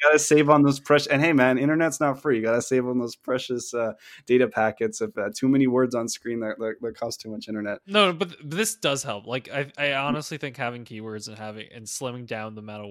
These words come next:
Speaker 2: of card text helps a card game in general.
Speaker 1: Yeah.
Speaker 2: You don't wanna fe-, like, I,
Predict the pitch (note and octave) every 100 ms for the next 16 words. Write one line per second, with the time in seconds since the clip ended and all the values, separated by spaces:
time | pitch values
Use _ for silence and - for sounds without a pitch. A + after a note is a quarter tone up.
0 | G2+ _ - G#2+ G#2+ G2+ - - - A2
1 | G#2 - - - A#2 A2+ G#2+ G#2+ G2 G2
2 | F#2 F#2+ G2+ _ _ _ - A2+ B2+ C#3
3 | C#3 C3+ - _ _ _ D3+ D3+ - _
4 | _ _ _ - F3 E3+